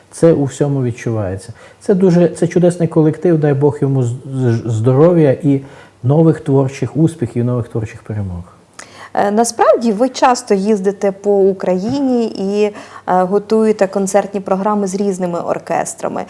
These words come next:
Speaker 2: Е, от вам як диригенту, е, це можливість, це виклик,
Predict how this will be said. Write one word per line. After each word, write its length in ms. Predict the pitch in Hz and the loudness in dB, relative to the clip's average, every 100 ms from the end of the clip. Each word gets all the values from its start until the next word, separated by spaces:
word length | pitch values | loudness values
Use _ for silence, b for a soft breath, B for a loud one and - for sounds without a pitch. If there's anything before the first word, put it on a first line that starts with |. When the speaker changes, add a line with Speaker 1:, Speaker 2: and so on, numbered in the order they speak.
| B B B | B B B
Speaker 2:
Е, 100 | - - | 0 2
от 180 | 202 202 | 0 2
вам 220 | 247 254 | 2 4
як 220 | 220 220 | 4 4
диригенту, 920 | 190 208 208 196 185 170 165 165 156 - | 4 2 2 2 0 0 -4 -2 0 0
е, 240 | 190 180 180 | 2 4 2
це 560 | - - 226 226 226 220 - - _ | -2 2 6 6 6 2 -6 -20 _
можливість, 800 | 226 233 240 311 269 170 - - | 2 2 2 2 0 -4 -12 -16
це 180 | - 220 | 2 2
виклик, 720 | 196 208 269 269 208 165 - | 4 2 2 2 2 2 -2